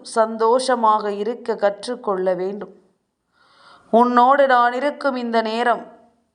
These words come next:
முழுக்க முழுக்க உனக்கு சொல்லித்தரும் இந்த விஷயங்களை எல்லாமும், என் குழந்தை, நீ சரியாக புரிந்து கொள். எல்லா மனிதர்களையும் நீ யாரென்று தெரிந்து கொள்ளக்கூடிய பாக்கியம் நிச்சயமாக உனக்கு கிடைக்கும் என்பதனை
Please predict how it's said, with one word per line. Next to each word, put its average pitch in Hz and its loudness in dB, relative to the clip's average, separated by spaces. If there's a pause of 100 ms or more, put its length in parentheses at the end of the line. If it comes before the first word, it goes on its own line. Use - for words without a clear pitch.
(160)
முழுக்க 247 -2
முழுக்க 247 -2 (100)
உனக்கு 214 -2
சொல்லித்தரும் 233 -2
இந்த 202 -6
விஷயங்களை 220 -4
எல்லாமும், 190 -2 (640)
என் 226 0
குழந்தை, 254 0 (480)
நீ 190 -12
சரியாக 226 0
புரிந்து 233 -8
கொள். 196 -8 (920)
எல்லா 233 2 (100)
மனிதர்களையும் 220 -2 (280)
நீ 190 -10
யாரென்று 214 0 (140)
தெரிந்து 240 -6
கொள்ளக்கூடிய 226 -4
பாக்கியம் 190 -4 (320)
நிச்சயமாக 214 -2
உனக்கு 190 -6
கிடைக்கும் 226 -6
என்பதனை 180 -4